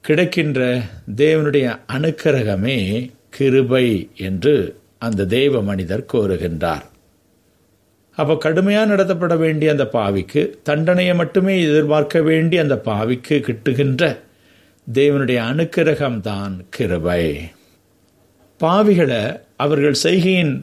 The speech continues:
பலனுக்கேற்றபடி நடத்தாம, அதற்கு முற்றிலும்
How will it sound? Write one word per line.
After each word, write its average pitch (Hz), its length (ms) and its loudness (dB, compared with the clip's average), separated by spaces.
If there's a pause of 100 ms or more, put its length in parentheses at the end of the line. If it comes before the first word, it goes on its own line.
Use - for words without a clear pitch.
(120)
பலனுக்கேற்றபடி 147 920 0
நடத்தாம, 117 880 -4 (800)
அதற்கு 143 360 0
முற்றிலும் 170 760 0